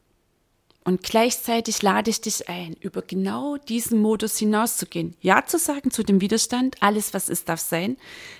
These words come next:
Das, was sein darf, das kann und wird sich verändern. Das ist übrigens ein Thema in unserer nächsten Podcast-Folge. So. Und dich zu entscheiden,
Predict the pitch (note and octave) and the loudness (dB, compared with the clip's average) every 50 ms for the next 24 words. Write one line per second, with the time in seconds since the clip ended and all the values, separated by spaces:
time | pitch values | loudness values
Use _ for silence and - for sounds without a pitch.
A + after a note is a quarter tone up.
0 | - - A#3+ A#3 - - G3+ G3 - - F3 F3 F#3+ G#3 G#3 G#3+ G#3+ - - - | -10 -6 -6 -4 -2 -2 -2 -2 0 2 2 2 2 2 0 -2 -4 -6 -10 -18
1 | - - - - G3+ - - - - G3+ G#3 G#3+ G3+ F3+ F#3+ F#3+ - - G3 - | -20 -16 -8 -4 -4 -4 -2 2 4 6 6 6 6 6 4 2 0 -2 -2 -2
2 | - - - - E3+ F3+ G#3+ B3+ D#4 G4+ - _ _ _ - _ _ _ _ _ | -2 0 0 2 2 2 2 0 -2 -4 -6 _ _ _ -20 _ _ _ _ _
3 | _ _ - - - G3 - - G3 - - G3 - - F#3+ E3+ F#3 - - F#3 | _ _ -10 -4 -4 -2 -2 -2 -2 -2 -4 -4 -4 -4 -6 -6 -4 -2 0 -2
4 | F3 - - E3 E3+ F#3 G#3+ A#3 A#3 A3+ - F3+ F3+ - - E3+ E3 F#3 G#3 - | -2 -2 -2 -2 -2 0 0 -2 -2 -2 -2 -2 -4 -2 -2 -4 -4 -4 -4 -4
5 | - F#3+ - - A3 - - - F#3 - - - - F3+ F3+ F#3+ - C#4 E4 _ | -6 -6 -6 -8 -10 -12 -12 -12 -12 -12 -12 -12 -10 -8 -8 -8 -10 -12 -14 _
6 | _ - - - - - - - - - _ - - - F#3+ F3 E3+ - _ - | _ -20 -20 -20 -20 -20 -20 -20 -20 -20 _ -16 -10 -8 -8 -8 -10 -12 _ -20
7 | - - - - - - - _ _ _ _ _ _ _ - B3 C#4 D4+ D#4 D#4 | -20 -20 -20 -20 -20 -20 -20 _ _ _ _ _ _ _ 2 4 4 4 2 0
8 | - - - _ _ _ _ - - G#3 G#3+ - - - - G#3+ - G3 G3+ - | -2 -8 -20 _ _ _ _ -6 -4 -4 -4 -4 -4 -4 -4 -2 -2 0 0 0
9 | - - G3 F#3+ F#3 F3+ - D#3+ E3+ E3+ E3+ | 0 -2 -2 -2 -2 -2 -2 -4 -4 -6 -10